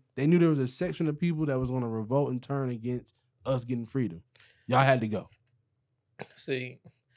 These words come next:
Speaker 2: <clears throat> when you just, you just have to acknowledge that things are the way that the, they are the way that they are.
Speaker 1: Yeah.
Speaker 2: You know, I'm not saying that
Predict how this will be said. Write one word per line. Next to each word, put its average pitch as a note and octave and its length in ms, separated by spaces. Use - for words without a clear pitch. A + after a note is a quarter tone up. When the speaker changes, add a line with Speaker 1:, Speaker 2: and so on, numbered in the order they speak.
Speaker 2:
<clears throat> - 40
when C3 140
you D#3 120
just, D#3+ 180
you F3+ 120
just F3+ 160
have E3+ 160
to B2+ 80
acknowledge A#2 460
that A2 200
things A2+ 340
are A2 240
the G#2+ 80
way G#2 240
that - 80
the, D#2+ 260
they G#2+ 180
are B2 280
the A#2 120
way A2+ 180
that G#2 160
they G#2 180
are. G#2 280
Speaker 1:
Yeah. E3 160
Speaker 2:
You A2 80
know, G#2 240
I'm B2+ 140
not C#3 200
saying C#3 320
that A2+ 300